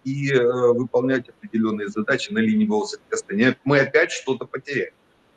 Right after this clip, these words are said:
Э, потому это удары вот, э, такие дуэтные, как минимум. Э, но Сырского, вот он просто на слуху. Почему? Потому что это главком. Естественно, в этом смысле бьют именно по нему.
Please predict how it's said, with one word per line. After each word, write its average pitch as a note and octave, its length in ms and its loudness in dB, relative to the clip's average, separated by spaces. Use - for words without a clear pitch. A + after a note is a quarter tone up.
Э, C3 180 4
потому F#3 420 2
это F3+ 180 2
удары D#3+ 440 2
вот, D3 320 -4
э, C#3 260 -4
такие C3+ 400 2
дуэтные, G#2 840 2
как A2+ 160 -8
минимум. B2 500 0
Э, A#2+ 440 6
но C#3 280 0
Сырского, C3 720 0
вот B2 220 -2
он A#2+ 160 0
просто B2 360 0
на A#2+ 160 4
слуху. B2 360 -4
Почему? C3+ 320 -2
Потому A2 140 -2
что B2+ 100 2
это A2+ 200 2
главком. B2 580 2
Естественно, A2 760 -2
в A2+ 100 2
этом C3+ 240 2
смысле C3 440 2
бьют A#2 400 -2
именно G#2+ 340 2
по - 80 -4
нему. G2+ 220 -2